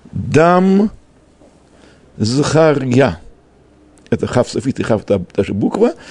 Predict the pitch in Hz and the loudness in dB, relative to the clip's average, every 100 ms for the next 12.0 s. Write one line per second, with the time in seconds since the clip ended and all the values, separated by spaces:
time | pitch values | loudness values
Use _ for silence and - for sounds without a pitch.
0 | - - - 170 240 285 - - - 185 | -20 -14 0 2 4 2 -2 -8 0 2
1 | 180 180 143 170 233 320 392 - 180 - | 4 2 4 4 4 2 -2 0 -4 -6
2 | 151 165 - 175 160 156 147 226 277 - | -8 -10 -2 0 2 2 2 2 2 2
3 | 226 - 208 233 254 254 262 285 381 - | 0 4 4 6 4 2 2 0 -2 -10
4 | - - - 202 214 - 185 170 156 190 | -20 -20 0 4 4 2 0 2 4 4
5 | 190 151 139 180 160 135 127 160 196 196 | 4 4 4 4 4 2 4 4 4 4
6 | 190 190 185 202 196 _ _ _ _ _ | 2 0 0 0 -2 _ _ _ _ _
7 | _ _ _ _ _ - 135 156 175 117 | _ _ _ _ _ 0 4 6 4 2
8 | 110 113 165 185 170 165 104 127 135 127 | -6 -2 0 0 0 -4 0 0 0 -4
9 | - - 117 90 - - - - - - | -10 -8 -8 -8 -16 -20 -20 -20 -20 -14
10 | - - 240 - 185 196 202 226 226 190 | -4 2 2 2 0 4 4 4 2 -4
11 | 180 - - 226 233 190 185 214 233 | -4 -8 0 4 4 4 4 4 4